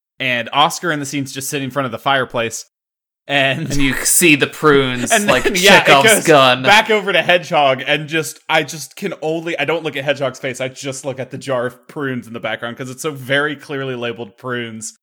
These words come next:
Speaker 1: And you can see the little fart bubbles on it. It's fantastic.
Speaker 2: Now, uh, what I do think is interesting is that Bupkis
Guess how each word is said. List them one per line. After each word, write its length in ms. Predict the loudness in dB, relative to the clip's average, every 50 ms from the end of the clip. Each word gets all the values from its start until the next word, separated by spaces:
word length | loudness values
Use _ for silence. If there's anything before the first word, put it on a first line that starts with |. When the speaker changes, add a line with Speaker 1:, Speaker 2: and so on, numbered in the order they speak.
| _ _ _ -20
Speaker 1:
And 80 | -18 -14
you 60 | -12
can 80 | -12 -12
see 160 | -10 -8 -8
the 100 | -6 -6
little 220 | -6 -6 -8 -8 -10
fart 380 | -12 -8 -6 -6 -6 -6 -8 _ _ _
bubbles 480 | -16 -10 -8 -8 -8 -8 -10 -12 -14 -12
on 220 | -12 -10 -10 -8
it. 120 | -10 -10 -12 _ _ _ _ _ _ -6
It's 280 | -4 -4 -4 -6 -10 -10
fantastic. 760 | -10 -10 -8 -6 -4 -4 -4 -6 -8 -14 -20 -20 _ _ _ _ _ _ _ _ _ _
Speaker 2:
Now, 260 | -8 -4 -2 0 0 0
uh, 140 | 0 -2 -2
what 200 | -2 -2 -2 -2
I 160 | -2 -2 -2
do 180 | -4 -6 -8 -10
think 220 | -10 -12 -12 -12
is 120 | -10 -8
interesting 680 | -8 -10 -10 -10 -8 -8 -6 -8 -8 -10 -12 -12 -12 -14
is 300 | -16 -16 -16 -18 -18 -16
that 400 | -14 -14 -14 -14 -16 -20 -8 _
Bupkis 640 | -2 -2 -2 -2 -6 -10 -8 -8 -10 -12 -16 -16